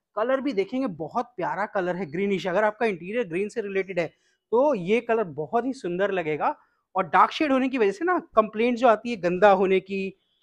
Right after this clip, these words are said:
और, अ, वो भी नहीं रहती। और क्योंकि ये हम लोग काफ़ी लंबे समय तक यूज़ करते हैं और विंटर सीजन आ रहा है, शादियों का सीजन आ रहा है, आपने अगर गिफ्टिंग में इसको यूज़ करना है,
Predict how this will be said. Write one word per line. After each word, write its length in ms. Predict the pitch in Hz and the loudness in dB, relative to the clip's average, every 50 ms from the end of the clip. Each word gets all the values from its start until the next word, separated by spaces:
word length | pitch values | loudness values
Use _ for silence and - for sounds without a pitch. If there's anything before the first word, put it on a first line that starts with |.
| _ _ | _ _
और, 220 | 175 175 175 175 180 | -6 -4 -2 0 2
अ, 300 | 175 175 170 165 160 165 156 - - _ _ _ _ _ _ _ _ _ _ _ _ - - | 2 4 4 4 4 2 0 -2 -10 _ _ _ _ _ _ _ _ _ _ _ _ -4 0
वो 140 | 196 226 | 2 4
भी 180 | 220 233 254 262 | 4 6 6 6
नहीं 220 | 240 208 214 214 | 6 4 4 4
रहती। 260 | 196 190 160 - 254 311 | 4 2 2 0 0 0
और 120 | 302 294 | 0 0
क्योंकि 240 | 302 - 269 277 302 | 0 0 0 2 2
ये 240 | 277 254 262 262 262 | 4 6 8 8 8
हम 260 | 254 254 240 247 247 | 8 8 4 2 2
लोग 200 | 277 277 277 - | 0 0 0 0
काफ़ी 260 | - - - - 269 | 0 0 0 0 -2
लंबे 260 | 220 190 185 190 214 | -2 -2 -2 -2 -2
समय 200 | 220 226 220 220 | -2 -2 -2 0
तक 120 | 214 233 214 | -2 -2 -4
यूज़ 200 | 196 202 196 196 | -4 -4 -6 -4
करते 240 | - 175 175 - 254 | -6 -10 -8 -4 -4
हैं 160 | 302 311 311 - _ _ _ _ - | -4 -4 -6 -12 _ _ _ _ 0
और 120 | 202 190 | 2 4
विंटर 320 | 175 202 208 214 226 233 | 4 4 4 4 2 0
सीजन 320 | 226 - 226 208 233 240 233 | 0 -2 -2 -2 0 2 4
आ 140 | 196 185 180 | 4 6 6
रहा 100 | 190 190 | 6 4
है, 60 | 180 | 2
शादियों 380 | - - 175 156 160 190 202 | 2 2 2 2 4 2 2
का 100 | 202 214 | 2 0
सीजन 340 | 196 - 196 170 190 202 196 | -2 -4 -4 -2 -2 0 4
आ 100 | 190 175 | 4 4
रहा 120 | 160 165 160 | 6 6 4
है, 100 | 147 - - _ _ _ _ - | 2 0 -6 _ _ _ _ 2
आपने 260 | 165 185 202 240 254 262 | 4 4 4 4 2 2
अगर 180 | 254 277 254 | 2 2 2
गिफ्टिंग 400 | 190 170 175 - - 254 247 247 | 2 0 -4 -4 -4 -4 -2 0
में 80 | 247 247 | 0 0
इसको 180 | 240 247 - 240 | 0 -2 -4 -4
यूज़ 300 | 208 190 208 226 226 - | -4 -4 -4 -4 -4 -2
करना 300 | - 196 196 190 196 190 | 0 0 2 4 4 4
है, 180 | 165 165 147 | 4 2 0